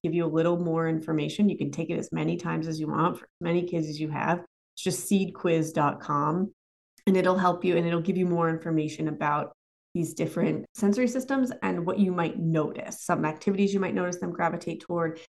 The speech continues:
and then things that you can do to support them or provide opportunities here.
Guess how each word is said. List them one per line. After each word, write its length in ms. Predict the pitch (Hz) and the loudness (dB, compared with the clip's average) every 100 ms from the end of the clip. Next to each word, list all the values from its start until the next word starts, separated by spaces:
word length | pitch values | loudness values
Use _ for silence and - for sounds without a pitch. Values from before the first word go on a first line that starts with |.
| _ | _
and 100 | 190 | 4
then 140 | 180 180 | 4 4
things 220 | 190 175 | 4 2
that 100 | - | 0
you 200 | 175 170 | 0 -2
can 200 | 180 165 | -2 0
do 320 | 165 151 147 | 2 2 0
to 160 | - 156 | -6 -6
support 360 | 147 - 151 | -6 -6 -6
them 200 | 143 143 | -4 -6
or 160 | - - _ - | -6 -10 _ -6
provide 380 | - - - | -4 -4 -4
opportunities 680 | - - - - 101 - - | -4 -6 -8 -6 -6 -6 -8
here. 280 | - - | -8 -10